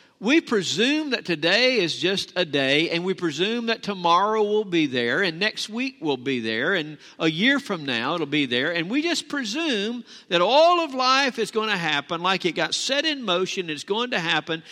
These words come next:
and it just takes place that way, and we fail to acknowledge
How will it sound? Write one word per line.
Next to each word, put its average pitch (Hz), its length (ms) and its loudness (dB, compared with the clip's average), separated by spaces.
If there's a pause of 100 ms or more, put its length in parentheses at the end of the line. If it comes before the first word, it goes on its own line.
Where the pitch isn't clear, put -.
(180)
and 185 100 0
it 175 40 0
just 226 260 -4
takes 233 280 0
place - 360 -4
that 139 200 -4
way, 123 340 -2
and 175 140 -4
we 175 140 0
fail 277 460 2
to 302 200 -4
acknowledge 240 760 0